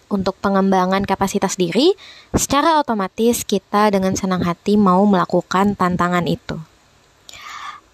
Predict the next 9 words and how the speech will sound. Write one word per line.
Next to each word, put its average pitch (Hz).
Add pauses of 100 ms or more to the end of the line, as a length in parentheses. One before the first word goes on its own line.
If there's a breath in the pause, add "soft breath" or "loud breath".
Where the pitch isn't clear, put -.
(120)
Eh, 180 (560)
dalam 226
surah 202
Al-Baqarah 202
ayat 190
dua 202
ratus -
enam 190
belas, 190